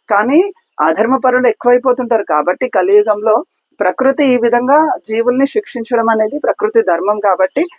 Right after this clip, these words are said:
భగవంతుడైన హరిని ఎవరైతే కీర్తిస్తారో వాళ్ళు ఈ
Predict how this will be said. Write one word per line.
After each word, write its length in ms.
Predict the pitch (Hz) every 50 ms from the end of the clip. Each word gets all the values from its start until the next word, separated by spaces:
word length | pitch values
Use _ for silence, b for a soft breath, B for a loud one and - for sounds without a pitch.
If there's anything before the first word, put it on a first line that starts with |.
| b b b b -
భగవంతుడైన 720 | - 160 170 185 233 262 262 - - 254 254 254 240 240
హరిని 380 | - 208 175 196 220 240 254
ఎవరైతే 360 | 247 226 226 233 226 - 233
కీర్తిస్తారో 760 | 226 - 233 226 214 - 240 233 - - - 233 233 254 269 285
వాళ్ళు 480 | 226 202 196 202 208 226 262 285 262 -
ఈ 340 | 214 220 240 240 240 220 190